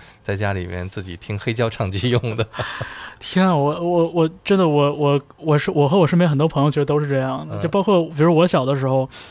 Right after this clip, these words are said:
Speaker 2: 我印象很深，像U two的那个八零九零精选，
Speaker 1: 嗯。
Speaker 2: 那个引进版的磁带，
Speaker 1: 嗯。
Speaker 2: 我第一盘听花了。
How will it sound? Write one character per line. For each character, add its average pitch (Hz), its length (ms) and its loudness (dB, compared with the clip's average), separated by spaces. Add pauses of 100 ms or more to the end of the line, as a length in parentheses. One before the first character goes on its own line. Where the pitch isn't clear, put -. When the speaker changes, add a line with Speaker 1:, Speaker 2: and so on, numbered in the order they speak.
(180)
Speaker 2:
我 139 100 2
印 151 60 4
象 170 100 2
很 139 120 2
深， 143 360 0
像 151 280 -2
U 180 160 2
two 202 180 2
的 165 80 2
那 151 140 2
个 135 80 0
八 165 160 -2
零 160 160 0
九 156 120 -2
零 127 160 -2
精 160 160 -4
选， 160 160 -4 (160)
Speaker 1:
嗯。 101 240 -6 (500)
Speaker 2:
那 165 100 2
个 151 80 4
引 156 200 0
进 185 140 2
版 143 120 2
的 135 60 0
磁 131 160 -6
带， 135 380 -2
Speaker 1:
嗯。 95 160 -10 (240)
Speaker 2:
我 135 80 -4
第 202 160 -2
一 226 60 2
盘 165 180 -2
听 180 180 -2
花 170 280 -2
了。 151 100 -6